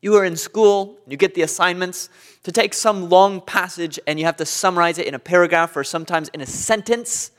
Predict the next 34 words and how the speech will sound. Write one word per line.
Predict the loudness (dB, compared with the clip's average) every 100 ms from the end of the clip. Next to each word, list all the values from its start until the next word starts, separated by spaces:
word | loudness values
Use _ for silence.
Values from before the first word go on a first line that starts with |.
| _ _
It's |
a | 0
difficult | 0 0 -4 -4 -6
task. | -8 -10 -14 -20 _ _ _ _ _ _ _
But | -2
if | 0
you |
could | -2 2
take | 2 0
Paul's | -10 2 6 8 6 4
whole | 2 4
life, | 4 2 2 -4 -12 -20 -20 _ _ _ _ _
this | -8
sort | -4 0 2
of | 2
ideal | 2 0 0 -2
set | 0 0 -2
before | -6 0 4
us, | 4 2 -4 -16 -20 _ _
and | -6 -4
summarize | -2 2 2 2 2 2 2 -2
it | -2
down | 0 2 2 0
into | -4 -8 -4
a | -4
sentence, | -4 -2 -2 -2 -14 -6
even | -2 -2 -2
into | -4 -2
a | -2
phrase, | -2 -6 -6 -16 -20 _ _ _ _ _ _ _ _ _ -20 -20 -8
it's | -8 -8
to | -12
know | -6 -4 -4
Christ. | -6 -10 -12 -14 -20